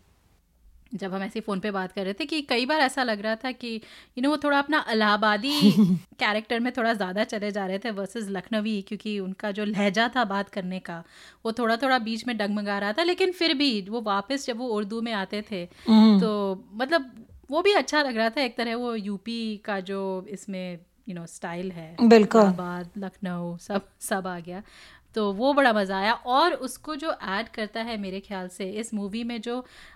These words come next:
Speaker 1: अम, जो संगीत है, जो पीछे जो बैकग्राउंड म्यूजिक है, वो बड़ा मज़ा आया उसको सुनने में। वो कई बार, you know, वो बीच में, अ, सीन्स के बीच में, क्योंकि जैसे हमने कहा कि बहुत ही स्लो मूवी है, तो लंबे-लंबे सीन्स हैं, और वो सीन्स,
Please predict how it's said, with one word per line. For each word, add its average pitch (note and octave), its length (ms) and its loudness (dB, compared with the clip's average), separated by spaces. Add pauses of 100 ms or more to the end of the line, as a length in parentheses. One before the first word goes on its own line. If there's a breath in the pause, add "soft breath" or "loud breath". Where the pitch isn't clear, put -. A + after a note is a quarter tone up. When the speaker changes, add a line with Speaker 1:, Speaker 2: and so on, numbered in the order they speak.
Speaker 1:
अम, F#3 420 -6 (360)
जो A#3 100 -6
संगीत A3+ 520 -2
है, F#3 160 -4
जो G#3 100 -6
पीछे A3+ 400 -8
जो G#3+ 120 -6
बैकग्राउंड G#3+ 500 -4
म्यूजिक F#3+ 400 -4
है, F3 120 -8
वो A3 220 -4
बड़ा C4+ 200 2
मज़ा F#3 300 -2
आया E3+ 200 -10
उसको F3+ 240 -12
सुनने F3 300 -10
में। F3+ 140 -8
वो F#3 140 -8
कई G3+ 160 -2
बार, G3+ 180 -2
you - 400 -18
know, C4 180 2
वो C4+ 100 4
बीच A3+ 340 -2
में, A3+ 280 -2
अ, - 120 -20
सीन्स A3 600 -2
के A#3+ 140 -6
बीच G#3+ 320 -8
में, A3 80 -10 (220 soft breath)
क्योंकि F4 220 4
जैसे C#4 280 2
हमने C4+ 260 0
कहा A3 300 -2
कि A3+ 200 -8
बहुत G#3+ 340 -10
ही C#4+ 80 -2
स्लो B3 240 -6
मूवी A3+ 340 -6
है, A3+ 160 -8
तो G#3+ 320 -6
लंबे-लंबे A#3+ 720 0
सीन्स A3+ 520 -4
हैं, G#3+ 160 -2
और G#3 100 -6
वो A3 120 -4
सीन्स, A#3 440 -8